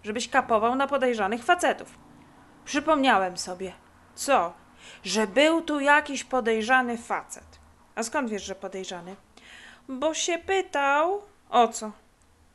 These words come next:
"O jakiś stary parasol." Kubuś zawrócił gwałtownie, podbiegł do leniwca, złapał go za ramiona i potrząsnął zdrowo. "I ty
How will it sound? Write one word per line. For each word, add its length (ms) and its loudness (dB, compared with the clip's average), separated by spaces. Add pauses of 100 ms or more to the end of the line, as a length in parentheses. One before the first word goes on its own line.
(540)
"O 260 -2
jakiś 360 -4
stary 520 4
parasol." 600 0 (840)
Kubuś 240 -2
zawrócił 500 2
gwałtownie, 540 -4
podbiegł 400 0
do 120 2
leniwca, 440 -4
złapał 420 2
go 100 -2
za 120 0
ramiona 360 -4
i 100 -8
potrząsnął 640 -6
zdrowo. 380 -6 (500)
"I 60 6 (140)
ty 60 10